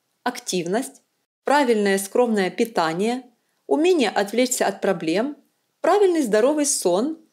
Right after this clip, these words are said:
стремление к развитию и понимание ценности семьи. Перед тем, как узнать правила красоты и здоровья Софии Ротару, мы предлагаем вам ознакомиться с её главными приоритетами в жизни.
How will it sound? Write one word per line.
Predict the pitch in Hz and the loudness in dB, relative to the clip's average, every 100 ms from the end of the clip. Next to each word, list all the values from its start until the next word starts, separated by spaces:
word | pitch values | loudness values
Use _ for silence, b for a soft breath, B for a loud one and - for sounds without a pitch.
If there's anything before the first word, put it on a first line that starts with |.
| _ | _
стремление | - - 240 233 240 220 208 | -16 -2 0 2 2 2 0
к | 208 | 0
развитию | 190 202 294 330 175 | -2 0 -2 -2 -6
и | - 208 | -4 -4
понимание | 196 190 185 233 294 190 | -2 0 0 -2 0 -2
ценности | 165 - 226 233 226 | -2 -2 -2 -4 -6
семьи. | 185 - 185 165 147 - _ _ _ _ _ _ _ _ _ | -10 -6 -6 -6 -8 -12 _ _ _ _ _ _ _ _ _
Перед | 254 285 | -2 -2
тем, | 277 294 | 0 -2
как | 262 247 | 0 0
узнать | 240 240 233 | 0 0 -2
правила | 233 233 214 202 | 0 2 4 2
красоты | 202 202 220 214 | 0 -2 -2 -2
и | 220 - | -2 -2
здоровья | 185 202 214 190 | -2 2 4 2
Софии | 185 190 196 | 2 -4 0
Ротару, | 208 233 240 381 220 160 b b | 2 0 0 0 0 -6 b b
мы | - 381 | 0 0
предлагаем | 415 330 320 311 302 277 | 2 2 4 4 2 2
вам | 269 | 0
ознакомиться | 254 233 240 240 233 226 202 | 0 0 0 0 0 0 -2
с | 202 | 0
её | 196 175 | 0 2
главными | 202 294 320 285 | 2 2 0 -4
приоритетами | 262 214 175 175 196 196 196 175 | 0 0 0 0 -2 0 -2 0
в | |
жизни. | 180 - 156 156 - | -2 -2 -4 -8 -18